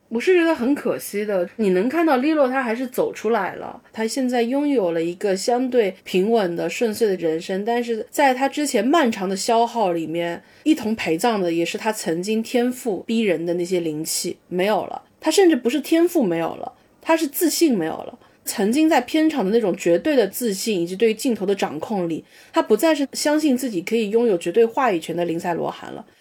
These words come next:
他是一个不断被嘲笑、不断被讥讽、众目睽睽下经历过挫败再站起来的一个普通人了。他经过自己的不懈努力，把自己活成了希拉里·达夫。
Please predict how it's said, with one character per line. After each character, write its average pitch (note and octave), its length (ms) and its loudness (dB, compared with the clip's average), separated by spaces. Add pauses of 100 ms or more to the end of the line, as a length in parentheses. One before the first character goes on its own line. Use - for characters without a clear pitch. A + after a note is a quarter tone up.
他 E4+ 140 4
是 E4 120 0
一 C4+ 100 4
个 C4+ 100 2
不 G3 200 -2
断 C4 400 2
被 G3+ 520 2
嘲 D3 320 -2
笑、 F3+ 360 2
不 F3+ 100 -4
断 B3 180 4
被 A3+ 160 4
讥 C4+ 320 -2
讽、 D3+ 200 0 (160)
众 E4+ 120 2
目 B3 140 4
睽 G3+ 180 -2
睽 G3+ 140 0
下 G#3+ 160 0
经 B3+ 220 -2
历 B3+ 80 2
过 A#3 160 4
挫 A#3+ 280 0
败 F#3+ 220 0
再 A#3+ 140 0
站 A#3+ 260 2
起 A3 140 -6
来 E3 120 0
的 F3+ 80 0
一 F3 120 -2
个 F#3+ 80 -2
普 - 180 -12
通 G3 180 -4
人 G#3 200 -2
了。 F2 160 -12 (180)
他 E4 100 4
经 F4 220 4
过 F4 140 4
自 D4 80 -2
己 C#4+ 80 0
的 G#3+ 80 4
不 - 120 -6
懈 D4 260 2
努 F3 180 2
力， F3+ 120 4
把 F3+ 140 0
自 G3+ 100 -10
己 F3 120 0
活 F3+ 180 -2
成 F3 140 -6
了 F3 40 0
希 F3 160 -6
拉 E3+ 120 0
里· E3+ 100 -2
达 D#3+ 160 -8
夫。 - 300 -18